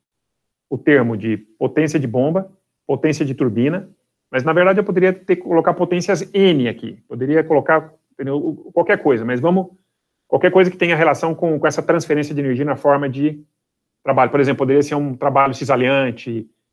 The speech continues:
é, devido a uma tensão cisalhante, é, né, entre o volume de controle dos arredores, é, é, poderia colocar várias, várias outras coisas aí, por exemplo.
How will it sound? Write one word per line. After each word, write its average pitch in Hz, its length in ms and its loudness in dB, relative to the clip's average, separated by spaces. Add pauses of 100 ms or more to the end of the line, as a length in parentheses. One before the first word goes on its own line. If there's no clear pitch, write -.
(280)
é, 110 960 -4
devido 123 220 -2
a 135 40 0
uma 135 120 0
tensão 139 380 -2
cisalhante, 131 880 -4
é, 110 520 -14
né, 127 360 -6
entre 135 240 -4
o 131 100 0
volume 135 240 0
de 123 80 -6
controle 131 300 -4
dos 123 100 -2
arredores, 123 800 4
é, 120 180 -12 (540)
é, - 240 -12
poderia 190 300 2
colocar 196 260 4
várias, 165 500 2
várias 131 180 -2
outras 151 200 -6
coisas 120 300 -4
aí, 110 160 -8
por 113 160 -12
exemplo. 107 260 -14